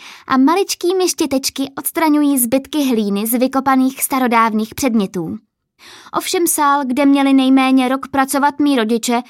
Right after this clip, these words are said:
vypadal spíš jako komora plná krámů. Žádná věc nebyla na svém místě,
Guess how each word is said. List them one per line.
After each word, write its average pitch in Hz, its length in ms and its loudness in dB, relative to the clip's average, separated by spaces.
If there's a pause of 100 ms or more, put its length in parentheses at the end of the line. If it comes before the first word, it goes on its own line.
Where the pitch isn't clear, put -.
(320)
vypadal 294 360 0
spíš 294 340 -4
jako 277 240 -2
komora 262 560 0
plná 254 380 0
krámů. 190 680 -2 (640)
Žádná 320 400 2
věc 269 280 -2
nebyla 277 340 2
na 254 120 0
svém 247 380 0
místě, 202 440 -4